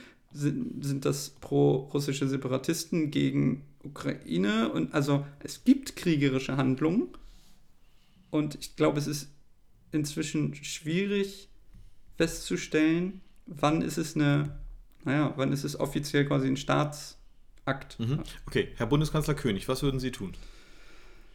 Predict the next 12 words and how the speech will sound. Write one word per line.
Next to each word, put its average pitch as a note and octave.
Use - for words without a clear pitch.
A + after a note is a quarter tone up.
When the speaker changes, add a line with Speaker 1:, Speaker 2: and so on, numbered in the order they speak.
Speaker 1:
Ja, C3
also C#3+
ich -
finde C#3+
den C#3+
Schritt, -
das, C#3
ähm, C3+
nicht C3+
als C#3
Westen C#3+
nicht, -